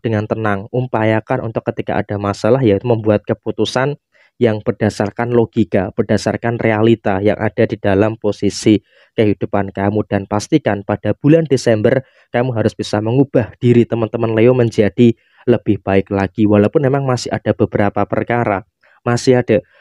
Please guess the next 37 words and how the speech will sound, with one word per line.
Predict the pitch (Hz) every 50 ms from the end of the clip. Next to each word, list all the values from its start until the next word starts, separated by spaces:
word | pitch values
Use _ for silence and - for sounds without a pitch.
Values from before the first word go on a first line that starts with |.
| _ _ -
beberapa | 117 - - 120 107 107 - 120 117
permasalahan | - 113 113 113 107 107 107 - 131 131 135 139 135
yang | 120 113 110 107 107
terjadi, | 113 107 - - - 104 95 - - 135 135
tapi | - 113 110 110 123
kamu | - 117 120 127 127
juga | - - 127 - 107 104
tidak | - 127 - 117 - -
boleh | - 131 127 117 104
kembali | - - 117 117 113 113 117 120 113 107 -
kepada | - 110 - 123 113 - - 113
kebiasaan | - 120 - _ 113 110 107 104 - - - - 113 110 110
lama | 107 104 104 117 139 175 196 - _ _ _ _ _ -
yang | 120 110 107 107 107
merusak | 110 113 120 113 - - 139 - - _ -
dan | 110 104
juga | - - 117 - - 120 101 101
merugikan | 107 - 113 110 - - 127 - - 113 104 - - _ _ _ _ _ _
bagi | 107 101 92 - 120
diri | - - 110 104 107 101
sendiri. | - 110 107 98 101 107 101 98 - -
Ada | 120 135 - 156 151
potensi | - 147 147 - 139 135 131 - 139
kaya | - 139 120 120 120 120 120
raya | 120 117 117 113 101 95 - _ _ _ _ _ _ _ _
di | 123 120
bulan | - - 113 110 107 104
Desember | - 113 110 - - 120 117 117 107 - -
tahun | - - 123 120 120 123 110 -
dua | - 107 107 104
ribu | 110 104 - 120
dua | 101 - 110 110 107
puluh | 101 - -
tiga, | - 117 104 - - 101 95 90
dan | - 120 107 101 107
potensi | - - 117 - - 151 165 175 160 - 156
ini | 151 - 143 135 117 101